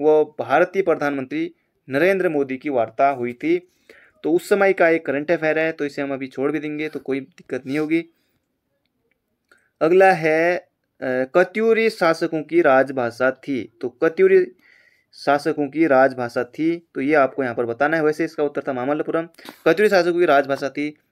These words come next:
कुमाऊनी, हिंदी, संस्कृत या फिर गढ़वाली। तो संस्कृत हो जाएगा इसका सही उत्तर, ऑप्शन नंबर सी। बाकी दोस्तों तेरह क्वेश्चन और बचे हैं। अगला क्वेश्चन फिर आ गया, डाइस से प्रश्न आ गया है,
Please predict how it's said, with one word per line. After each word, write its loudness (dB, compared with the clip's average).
कुमाऊनी, -4
हिंदी, -6
संस्कृत -10
या -4
फिर -2
गढ़वाली। -6
तो -10
संस्कृत -6
हो 0
जाएगा -2
इसका -12
सही -4
उत्तर, -2
ऑप्शन -2
नंबर -4
सी। -14
बाकी 2
दोस्तों -2
तेरह 0
क्वेश्चन -8
और -6
बचे -6
हैं। -12
अगला 6
क्वेश्चन 0
फिर -2
आ 4
गया, 2
डाइस -2
से -4
प्रश्न -8
आ -2
गया 0
है, -6